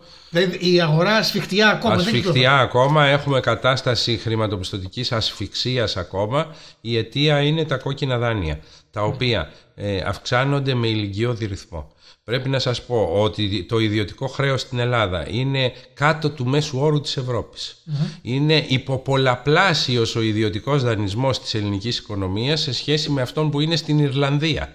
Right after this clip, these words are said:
Speaker 2: Είναι χαμηλός. Παρόλα αυτά, το ποσοστό των κόκκινων δανείων είναι από τα υψηλότερα. Σε αυτό το χαμηλό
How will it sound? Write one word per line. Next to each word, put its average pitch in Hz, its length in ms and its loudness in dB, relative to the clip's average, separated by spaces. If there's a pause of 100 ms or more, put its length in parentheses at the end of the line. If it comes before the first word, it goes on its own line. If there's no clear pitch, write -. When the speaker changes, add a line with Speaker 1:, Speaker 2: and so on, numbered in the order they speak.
Speaker 2:
Είναι 135 240 -2
χαμηλός. 151 600 0 (380)
Παρόλα 147 440 2
αυτά, 98 340 -4 (300)
το 117 140 0
ποσοστό 120 520 0
των 127 180 0
κόκκινων 123 520 2
δανείων 120 460 0
είναι 185 160 0
από 185 100 -4
τα 175 80 0
υψηλότερα. 170 680 2
Σε - 140 -2
αυτό 156 240 0
το 156 120 -2
χαμηλό 131 880 2